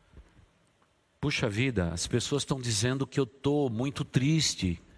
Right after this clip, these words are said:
eu tô mais calado, eu tô mais aborrecido. Será que é assim? Pai, mãe, será que eu tenho transparecido que eu,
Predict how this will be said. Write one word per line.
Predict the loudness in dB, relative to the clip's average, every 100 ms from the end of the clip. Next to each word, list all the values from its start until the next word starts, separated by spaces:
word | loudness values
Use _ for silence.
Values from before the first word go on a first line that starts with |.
| -20 -20 -20 -10
eu | -4
tô | 0
mais | 2 2 2 2
calado, | 2 4 4 4 4 0 -4 -6 -8 -14 -20 -20 -8
eu | -4
tô | 0 2
mais | 2 4 2
aborrecido. | 2 2 4 4 2 2 2 2 2 0 -4 -8 -16 -4
Será | 0 2 2
que | 4
é | 2
assim? | 4 2 2 0 -4 -12 _ _ _ _ _ _ _ _ _ _ _
Pai, | 2 4 0
mãe, | 2 2 2 2
será | 0 -2 -2 -4
que | -2 0
eu | 0 -2 -8 -2
tenho | 0 0
transparecido | -2 -2 0 2 2 -2 -2 -2 -4
que | -2
eu, | -2